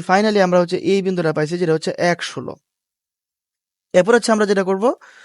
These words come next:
দুই চোদ্দ। তাহলে দুই এর জন্য আমরা কি করব? আহ, এই যে দুই চোদ্দ, তাহলে দুই এর জন্য আমরা কিন্তু আবার ডান দিকে, মানে, আহ, হচ্ছে প্রতি একের জন্য, এক সে কি বলছি? ক্ষুদ্রতম, আহ, পাঁচ বর্গ সমান এক একক।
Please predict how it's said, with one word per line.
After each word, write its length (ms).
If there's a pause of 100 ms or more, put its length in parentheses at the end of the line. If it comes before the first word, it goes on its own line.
(220)
দুই 340
চোদ্দ। 420
তাহলে 220
দুই 180
এর 80
জন্য 200
আমরা 180
কি 120
করব? 340 (680)
আহ, 280
এই 60
যে 100
দুই 220
চোদ্দ, 280 (220)
তাহলে 160
দুই 140
এর 80
জন্য 180
আমরা 140
কিন্তু 180
আবার 160
ডান 180
দিকে, 320 (880)
মানে, 500
আহ, 240
হচ্ছে 240
প্রতি 260
একের 260
জন্য, 180
এক 100
সে 140
কি 100
বলছি? 300 (640)
ক্ষুদ্রতম, 480
আহ, 920
পাঁচ 220
বর্গ 220
সমান 280
এক 160
একক। 240